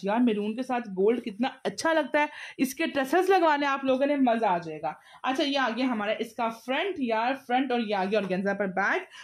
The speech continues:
फ्रंट पे लगनी है इसकी नेकलाइन, ये भी एक पीस रह गया है। लूट लीजिए प्रिटी नेकलाइन, फ्रेश के काम के साथ हमारा इसका नेकलाइन आ गया, और ये आ गया हमारा इसका दुपट्टा। वाओ, फोर साइडेड किरण के साथ,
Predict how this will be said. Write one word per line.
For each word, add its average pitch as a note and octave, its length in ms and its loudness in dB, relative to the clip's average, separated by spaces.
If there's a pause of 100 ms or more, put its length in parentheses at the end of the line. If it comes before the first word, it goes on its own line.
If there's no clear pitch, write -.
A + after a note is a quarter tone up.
(140)
फ्रंट D4 280 0
पे C#4 60 0
लगनी G#3+ 280 2
है G#3+ 80 2
इसकी G#3+ 240 0
नेकलाइन, G#3+ 680 4
ये A#3+ 140 6
भी G#3+ 260 0
एक F4 240 2
पीस E4+ 200 4
रह D4+ 160 4
गया D#4 200 0
है। D#4+ 80 -2 (320)
लूट F4+ 320 6
लीजिए D4+ 640 4
प्रिटी D4 380 2
नेकलाइन, A#3+ 520 4
फ्रेश A#3 260 2
के A#3 160 0
काम G#3 260 -2
के B3 120 -2
साथ G#3 260 -4
हमारा F#3 280 0 (120)
इसका F#3+ 300 -2 (340)
नेकलाइन E4+ 420 0
आ D4+ 120 2
गया, C4+ 180 0
और C4 60 4
ये A#3 80 2
आ G3+ 120 2
गया G3 200 -2
हमारा F#3 220 0
इसका G#3 260 -2
दुपट्टा। C#4 840 -2 (220)
वाओ, E3 560 0 (480)
फोर D4 300 6
साइडेड B3+ 340 4
किरण A#3 280 6
के A#3+ 160 4
साथ, A#3 480 4